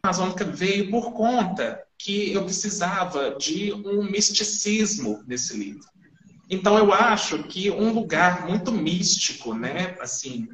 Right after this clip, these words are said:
pra mim, é, aqui no Brasil é a Amazônia, o descobrimento, né, assim, o que que a gente pode encontrar lá, a Amazônia no centro do mundo, todo mundo de olho na Amazônia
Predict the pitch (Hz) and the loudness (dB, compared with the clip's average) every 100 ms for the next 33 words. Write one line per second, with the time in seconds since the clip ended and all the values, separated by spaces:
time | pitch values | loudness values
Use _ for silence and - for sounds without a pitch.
0 | - _ 156 175 156 143 180 190 160 139 | -18 _ 0 2 2 0 0 0 0 -2
1 | - - _ - - - 127 127 127 123 | -6 -10 _ -20 -20 -4 2 4 4 4
2 | 123 117 110 110 - _ - - - - | 2 0 -4 -10 -18 _ -20 -20 -16 -6
3 | - - 220 214 185 156 147 185 - 185 | -4 2 2 4 4 4 4 0 0 2
4 | 226 262 269 208 208 226 180 135 113 156 | 2 4 2 4 4 4 4 0 0 0
5 | - - 208 220 202 196 214 202 131 123 | 0 2 2 4 4 4 2 2 0 0
6 | 135 190 196 160 - 151 156 147 190 190 | -2 0 0 0 -2 -4 -6 -4 -4 0
7 | 185 185 - 170 214 220 202 185 175 156 | 0 0 0 4 6 6 2 -2 -2 -2
8 | 147 117 127 160 143 120 - _ _ - | -2 2 4 4 0 -4 -8 _ _ -4
9 | 147 170 165 165 175 180 175 - 196 220 | 2 2 2 2 4 4 4 2 0 0
10 | 185 175 151 147 170 147 - 185 180 175 | 2 2 2 2 0 -2 -2 0 2 4
11 | 175 - 143 156 196 208 185 139 131 120 | 4 4 4 6 6 6 4 2 0 0
12 | 117 143 151 123 107 107 | -2 -2 -2 -4 -6 -6